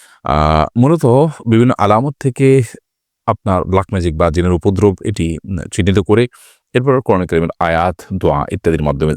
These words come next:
আজকার ইত্যাদির মাধ্যমে, আহ, শেফা বা আরোগ্য লাভের বা ট্রিটমেন্টের আপনি উদ্যোগ গ্রহণ করবেন, সেটি হলো মূলত শরিয়া সম্মত পদ্ধতি। জিকে আইডি থেকে আপনি লিখেছেন, "ব্যাংক থেকে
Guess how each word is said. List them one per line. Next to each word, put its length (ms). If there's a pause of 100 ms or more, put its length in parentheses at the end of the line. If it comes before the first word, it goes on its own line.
(120)
আজকার 300
ইত্যাদির 260
মাধ্যমে, 400 (380)
আহ, 360
শেফা 520 (340)
বা 260 (100)
আরোগ্য 320
লাভের 360
বা 120
ট্রিটমেন্টের 680
আপনি 280
উদ্যোগ 280
গ্রহণ 240
করবেন, 260
সেটি 260
হলো 180
মূলত 260
শরিয়া 420
সম্মত 460
পদ্ধতি। 380 (120)
জিকে 340
আইডি 160
থেকে 140
আপনি 160
লিখেছেন, 400
"ব্যাংক 240
থেকে 320